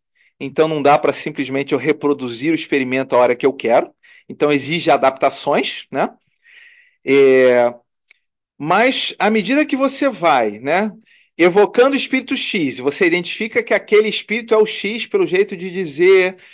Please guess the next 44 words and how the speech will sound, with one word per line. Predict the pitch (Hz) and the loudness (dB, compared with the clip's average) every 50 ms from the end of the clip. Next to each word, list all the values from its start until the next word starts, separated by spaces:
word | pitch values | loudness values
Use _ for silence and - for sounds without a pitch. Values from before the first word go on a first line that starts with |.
| _ _ _ | _ _ _
pela | - 165 165 | 0 0 2
profundidade, | 165 175 180 170 - - 180 175 170 170 156 120 151 165 190 190 190 180 175 170 151 160 165 | 2 0 -4 -4 -4 -8 -10 -8 -8 -8 -4 0 2 2 4 4 4 4 2 2 0 -4 -4
pelo | - 180 170 170 | -2 -2 0 0
es-, | 160 - | -2 -4
pelo | - _ - 180 175 170 | -8 _ 0 2 2 2
médium | 156 160 170 180 180 175 170 170 | 2 2 2 2 2 0 -2 -4
onde | 165 160 170 | -4 -4 -4
ele | 165 | -4
se | 160 - - 170 | -6 -8 -10 -8
manifesta, | 160 156 151 143 - _ - 180 190 196 190 185 180 180 - - 175 170 175 - - - - _ _ _ _ _ - | -10 -10 -10 -12 -14 _ -2 0 2 2 2 0 -2 -4 -4 -2 -2 -2 -2 -4 -12 -20 -20 _ _ _ _ _ -4
né? | 139 156 185 214 202 - - - - _ _ _ _ _ _ _ _ | 0 2 2 2 0 -2 -8 -18 -20 _ _ _ _ _ _ _ _
E | 160 185 | 2 4
aí | 208 233 | 4 4
você | 247 262 262 - - 262 | 4 2 2 2 2 2
vai | 247 262 254 240 | 2 4 2 2
vendo | 190 208 214 202 196 | 2 2 0 0 0
que | 202 233 | 2 2
ele | 214 208 | 2 2
tem | 214 - 196 190 | 2 2 0 2
um | 190 | 2
determinado | 185 185 185 202 185 180 170 175 170 175 170 165 | 0 0 2 0 0 0 0 0 0 2 2 0
nível | 156 156 165 151 147 | 0 0 0 -2 -2
de | 143 - - | -4 -4 -4
conhecimento, | 156 147 143 139 - - 139 135 165 196 196 190 - | -4 -4 -2 -4 -6 -8 -6 -2 -2 -2 -2 -2 0
aí | 170 | -2
o | 180 180 | -2 0
cara | 180 220 208 214 202 | 0 0 0 0 -2
tá | 208 - 202 | -2 -4 -2
lá | 185 175 180 196 214 233 247 - _ _ _ _ _ _ _ _ _ _ | -2 0 0 0 -2 -2 -4 -8 _ _ _ _ _ _ _ _ _ _
falando | _ - - 180 170 190 214 220 | _ -2 0 2 2 4 2 2
da | 214 208 | 2 0
física | 202 - - 220 214 - - - 208 | -2 -2 -4 -4 -4 -4 0 0 0
básica. | 170 147 135 123 113 113 107 - - - 104 98 - _ _ _ _ _ _ _ _ _ _ _ _ _ _ _ _ _ _ _ _ _ _ | 2 4 4 4 4 2 -2 -4 -8 -10 -10 -12 -12 _ _ _ _ _ _ _ _ _ _ _ _ _ _ _ _ _ _ _ _ _ _
Aí, | - 143 | 0 0
de | 156 185 | 2 2
repente, | 190 185 196 208 214 - | 2 2 2 0 -2 0
o | - | 0
cara | 214 208 | 0 -2
começa | 208 - 190 170 170 - 180 | 0 0 -2 -2 -2 -2 -6
a | |
falar | - - 160 147 139 | -4 -2 0 0 0
de | 135 - - | 0 -2 -4
física | - 143 139 - - 135 | -6 -6 -6 -4 -6 -6
quântica, | - - - 220 240 - - - - - - 107 101 | -6 -2 0 0 0 0 -2 -6 -8 -10 -10 -10 -10